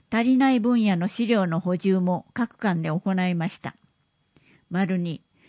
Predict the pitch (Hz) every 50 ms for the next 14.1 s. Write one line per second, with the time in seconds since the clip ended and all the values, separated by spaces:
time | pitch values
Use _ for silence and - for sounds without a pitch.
0 | _ _ _ - - 262 269 294 277 247 208 170 165 170 - - 185 - - 170
1 | 180 208 185 - - - _ _ _ _ _ _ _ _ _ _ _ _ _ _
2 | _ _ _ _ - 226 240 240 285 285 269 269 - 247 247 - 202 175 175 175
3 | - - 175 170 156 156 196 _ _ _ - - 247 262 277 302 - - 277 262
4 | 247 - 285 277 262 220 202 175 180 170 170 - 220 190 208 208 196 175 170 165
5 | 165 156 - 196 214 - - 185 165 - - 170 185 196 214 240 277 277 240 190
6 | 175 175 - - 214 226 214 220 226 220 208 - - 190 190 - 190 170 170 170
7 | 160 _ _ _ _ _ - - - _ - - 202 196 - 254 247 269 277 240
8 | 190 185 185 - 175 - 185 185 180 170 160 175 156 151 _ _ _ - - -
9 | _ _ - 185 214 214 202 - 190 - - - 147 208 254 277 269 - - 277
10 | 269 247 247 254 233 185 135 - 185 180 - - 226 233 226 - 262 220 208 -
11 | 196 180 190 196 190 - - 190 185 - - 160 165 170 190 - - - 135 -
12 | _ _ _ _ _ _ _ _ _ _ _ _ _ _ _ _ _ - 247 277
13 | - - - 254 202 180 180 - 226 196 196 202 202 - - 196 190 185 185 180
14 | 175 -